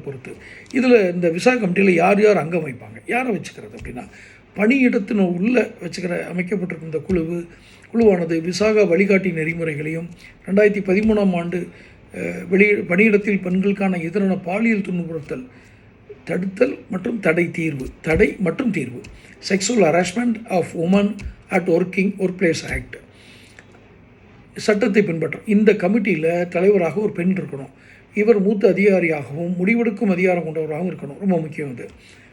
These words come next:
குறைந்தபட்சம் விசாகா கமிட்டியில் நான்கு பேராக இருக்கணும் மினிமம். அதிகபட்சமாக பத்தொன்பது பேர் வரையிலும் கமிட்டி அமைக்கிறார்கள். இந்த குழுவிற்கு, இந்த குழுவில் சரிபாதிக்கு மேல் பெண்களாக இருப்பது அவசியம். இதான் ரொம்ப முக்கியம்.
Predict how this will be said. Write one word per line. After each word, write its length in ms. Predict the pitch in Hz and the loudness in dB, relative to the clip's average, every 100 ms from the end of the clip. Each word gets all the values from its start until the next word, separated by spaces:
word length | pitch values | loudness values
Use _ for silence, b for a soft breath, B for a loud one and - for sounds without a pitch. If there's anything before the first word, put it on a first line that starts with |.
| - | 2
குறைந்தபட்சம் 600 | 240 262 226 196 190 160 | 2 4 2 0 -2 -4
விசாகா 320 | 156 254 247 | -4 -2 0
கமிட்டியில் 400 | 175 156 175 185 | -2 -4 -4 -4
நான்கு 300 | 160 190 151 | -2 -2 0
பேராக 260 | 156 170 175 | 0 0 -2
இருக்கணும் 380 | 139 - - | -6 -12 -2
மினிமம். 320 | 214 247 185 - - b b b b b b - - | 2 2 2 -6 -18 b b b b b b -14 0
அதிகபட்சமாக 760 | 196 233 247 196 175 170 185 | 2 4 2 0 0 0 2
பத்தொன்பது 480 | 233 202 208 185 165 | 2 4 4 4 2
பேர் 200 | 165 180 | 2 2
வரையிலும் 400 | 160 170 170 240 | 0 -4 -4 -4
கமிட்டி 340 | - 170 165 160 | -4 -8 -6 -6
அமைக்கிறார்கள். 460 | 143 135 135 139 | -6 -10 -12 -6
இந்த 140 | 202 185 | 0 2
குழுவிற்கு, 640 | 202 247 202 185 202 202 B B B B - | 2 2 2 0 -4 -6 B B B B -6
இந்த 160 | 180 | -2
குழுவில் 420 | 190 220 202 190 196 | 2 4 4 4 2
சரிபாதிக்கு 560 | 180 220 226 226 202 196 | 0 4 4 4 2 0
மேல் 240 | 175 202 | 2 0
பெண்களாக 500 | 196 185 190 180 156 | 0 0 2 0 -2
இருப்பது 380 | 165 156 156 190 | -6 -6 -8 -6
அவசியம். 680 | 170 156 - 156 160 156 - - | -6 -6 -6 -6 -6 -6 -12 -10
இதான் 180 | 156 175 | -4 -2
ரொம்ப 200 | 185 180 | 0 -2
முக்கியம். 320 | 156 160 | -2 -8